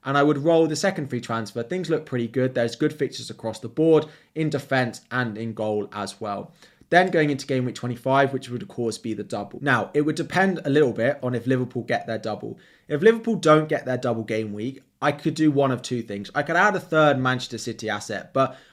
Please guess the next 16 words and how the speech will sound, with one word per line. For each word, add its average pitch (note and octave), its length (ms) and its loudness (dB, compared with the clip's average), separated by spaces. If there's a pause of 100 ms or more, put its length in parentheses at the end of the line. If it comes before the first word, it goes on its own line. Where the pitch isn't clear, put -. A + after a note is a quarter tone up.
I C3+ 80 0
don't E3 260 6
really D3 200 -2
think C3 260 -2
that A#2 180 2
is A2+ 160 -2
the A2 80 -8
play G#2 320 -6
here. A2 280 -2
I C3 100 -2
could C#3+ 140 0
add D3+ 200 6
one C#3 140 0
in B2 100 -4
defence, A#2+ 520 -2
but - 340 -4